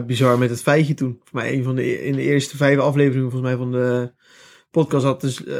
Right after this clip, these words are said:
Duitse mensen tot in tweeduizend tien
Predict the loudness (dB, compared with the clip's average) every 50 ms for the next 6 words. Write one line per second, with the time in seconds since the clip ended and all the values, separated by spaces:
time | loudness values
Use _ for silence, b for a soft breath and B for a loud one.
0 | -6 -8 -10 -10 -2 2 4 4 4 4 2 0 -2 -2 0 2 4 4 4 2
1 | 0 -2 -4 -4 -4 -6 -10 -8 -8 -8 -6 -6 -8 -6 -4 -2 0 0 0 -2
2 | -4 -2 0 2 2 2 0 0